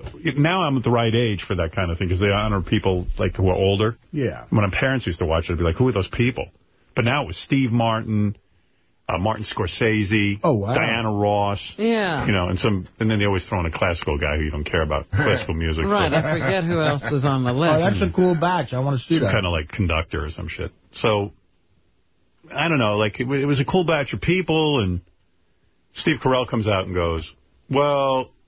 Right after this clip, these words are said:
Speaker 1: it's here, it's an honor to be here tonight. This is a person I've worshipped, and I wanna say Martin Scorsese's done amazing work." You know, so he
Speaker 3: <laughs> But he's
Speaker 1: forgot
Speaker 3: there for Steve.
Speaker 1: Steve, yeah. Well, that was the joke, but,
Speaker 3: Mm-hmm.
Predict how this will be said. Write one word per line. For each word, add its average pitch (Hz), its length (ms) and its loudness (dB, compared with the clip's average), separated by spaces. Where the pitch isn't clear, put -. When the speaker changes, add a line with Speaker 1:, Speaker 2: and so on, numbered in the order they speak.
Speaker 1:
it's - 160 -6
here, 131 220 2
it's 113 240 0
an 117 60 2
honor 123 220 0
to 117 60 2
be 131 160 4
here 135 80 4
tonight. 123 400 0
This 107 120 -4
is - 40 -8
a - 60 -6
person 107 320 0
I've 92 100 -2
worshipped, 117 460 0
and 92 100 -2
I 90 60 -2
wanna 92 180 0
say 92 220 0
Martin 92 240 0
Scorsese's 95 540 -2
done 92 180 2
amazing 95 440 2
work." 127 280 4
You 131 60 0
know, - 180 2
so 185 80 0
he 123 80 2
Speaker 3:
<laughs> - 20 -2
But 247 120 2
he's 262 80 4
Speaker 1:
forgot 233 120 0
Speaker 3:
there 233 160 0
for 208 140 -4
Steve. 320 360 -2
Speaker 1:
Steve, 123 220 2
yeah. 95 180 -2
Well, 160 120 4
that 170 80 2
was 147 160 0
the 120 80 4
joke, 95 400 -4
but, 92 160 0
Speaker 3:
Mm-hmm. 78 140 -8